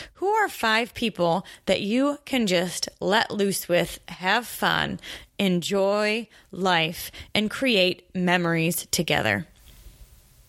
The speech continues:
I challenge us all to have five.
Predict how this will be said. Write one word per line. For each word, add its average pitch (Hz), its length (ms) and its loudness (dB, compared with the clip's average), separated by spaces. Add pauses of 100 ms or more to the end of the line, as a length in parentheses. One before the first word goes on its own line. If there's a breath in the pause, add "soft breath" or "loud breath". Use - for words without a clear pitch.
(880 loud breath)
I 208 120 4
challenge 240 460 0
us 196 220 -2
all 175 480 0 (180)
to 190 100 2
have 160 400 2
five. - 960 -2